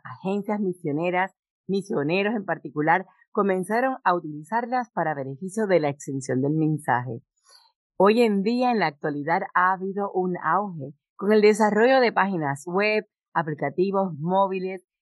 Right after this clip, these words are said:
y el reciente auge motivado por la pandemia y sus respectivas restricciones que constituyen las transmisiones en línea vía Zoom, Google Meet, O B S,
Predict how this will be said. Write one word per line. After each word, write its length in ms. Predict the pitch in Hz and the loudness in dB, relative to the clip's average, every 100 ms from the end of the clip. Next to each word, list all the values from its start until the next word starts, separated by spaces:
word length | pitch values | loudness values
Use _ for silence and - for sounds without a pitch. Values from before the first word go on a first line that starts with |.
| - | -2
y 100 | 196 | 0
el 120 | 190 | 2
reciente 580 | 185 180 220 262 254 226 | 0 0 0 2 2 2
auge 260 | 214 220 | 0 -2
motivado 540 | 196 151 143 147 175 180 | -8 -10 -4 0 0 0
por 120 | 160 | 0
la 120 | 175 | 0
pandemia 500 | 190 175 170 175 170 | 0 -4 -6 -6 -8
y 60 | 151 | -8
sus 180 | - 147 | -10 -6
respectivas 540 | 143 151 - 180 196 | -6 -6 0 2 2
restricciones 800 | 202 196 208 202 - 160 156 - _ _ _ - | 0 -2 -4 -6 0 0 0 -6 _ _ _ -2
que 200 | 226 220 | 0 2
constituyen 720 | 240 233 208 180 233 240 233 | 2 2 0 -2 0 0 0
las 180 | 185 175 | -2 -2
transmisiones 640 | 170 160 156 196 208 208 _ _ | -6 -8 -6 -4 -4 -6 _ _
en 260 | - 165 151 | -4 -2 -2
línea 440 | 196 233 220 208 | 0 0 0 -2
vía 320 | 165 156 131 120 - | -2 -2 -4 -6 -6
Zoom, 380 | 226 269 294 277 - _ _ | 0 2 2 -2 -6 _ _
Google 500 | - 180 170 156 151 | -2 0 0 -2 -6
Meet, 320 | 165 233 247 233 _ _ _ _ | -4 -4 -6 -12 _ _ _ _
O 260 | - 190 180 | 2 2 2
B 500 | 165 170 233 240 233 | -2 -2 -2 -2 -8
S, 180 | 233 | -14